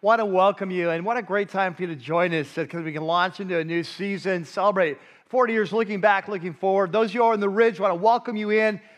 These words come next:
Uh, glad you can be joining us, but we're gonna go into our time of teaching right now. So inside our program is a message note sheet. So we've got some green and white message note sheet. Encourage you to take that out. And if you guys are ready to go, I'm ready to jump in. You guys ready to go? Okay, let's pray.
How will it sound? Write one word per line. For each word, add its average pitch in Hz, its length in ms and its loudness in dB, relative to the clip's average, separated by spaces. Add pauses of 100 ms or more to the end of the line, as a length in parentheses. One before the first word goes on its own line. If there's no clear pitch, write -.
(160)
Uh, 175 180 4
glad 185 260 0
you 180 60 -8
can 180 80 -6
be 190 140 -4
joining 220 360 0
us, 190 160 -2
but 202 100 -2
we're 214 120 -2
gonna 294 160 -2
go 277 100 4
into 254 100 2
our 226 100 0
time 233 220 2
of 220 140 0
teaching 254 460 -4
right 180 200 2
now. 156 220 -2
So 202 160 -4
inside 254 380 0
our 196 160 4
program 233 560 0 (280)
is 196 200 0
a 202 60 2
message 208 440 -2
note 196 260 2
sheet. 190 360 -4
So 165 60 -12
we've 165 100 -6
got 202 160 2
some 170 280 0
green 208 280 -6
and 220 80 0
white 208 180 2
message 196 280 -4
note 214 180 -4
sheet. 262 180 -10
Encourage 196 300 -6
you 175 80 -4
to - 40 -18
take 190 200 -4
that 190 160 2
out. 233 220 4 (300)
And 185 80 -10
if 175 40 -8
you 208 60 -2
guys 226 180 2
are 208 60 -4
ready 208 160 2
to 202 40 0
go, 214 320 4
I'm 185 100 -4
ready 202 200 2
to 151 40 -10
jump 190 300 2
in. 170 200 2
You 170 40 -8
guys 202 220 0
ready 214 160 -2
to 220 60 4
go? 247 200 4 (640)
Okay, 165 260 0
let's 165 140 -2
pray. 143 300 -2